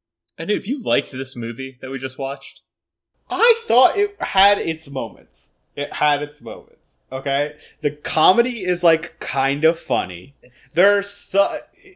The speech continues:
Speaker 2: compared to a lot of nineties movies, there are less fart and bodily humor jokes. There still
Speaker 1: There's
Speaker 2: are
Speaker 1: still
Speaker 2: plenty.
Speaker 1: some.
Speaker 2: There still are some,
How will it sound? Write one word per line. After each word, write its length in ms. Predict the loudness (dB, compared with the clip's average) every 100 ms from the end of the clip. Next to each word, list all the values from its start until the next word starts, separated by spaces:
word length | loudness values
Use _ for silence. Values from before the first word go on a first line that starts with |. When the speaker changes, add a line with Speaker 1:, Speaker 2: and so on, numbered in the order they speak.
| -10
Speaker 2:
compared 380 | -8 -2 -2 -2
to 100 | 0
a 20 |
lot 240 | 2 2
of 60 | 2
nineties 460 | -6 -8 -12 -14
movies, 500 | -10 -10 -10 -14 -18 _ _ -10
there 240 | -6 -4
are 200 | -4 -6
less 840 | -8 -8 2 4 2 0 -16 -20 _ _ _ -20 -12
fart 360 | -6 -4 -4 -8
and 160 | -16 -6
bodily 380 | -2 -2 -6 -10
humor 260 | -14 -14
jokes. 320 | -14 -14 -14 -12
There 140 | -12
still 280 | -4 0 2
Speaker 1:
There's 120 | 2
Speaker 2:
are 40 | 2
Speaker 1:
still 140 | 2
Speaker 2:
plenty. 140 | 2 2
Speaker 1:
some. 380 | 0 -2 -6 _ _ -20 -20 -10
Speaker 2:
There 140 | -6 -6
still 280 | -4 -2 0
are 160 | -2
some, 440 | -2 -2 -2 -4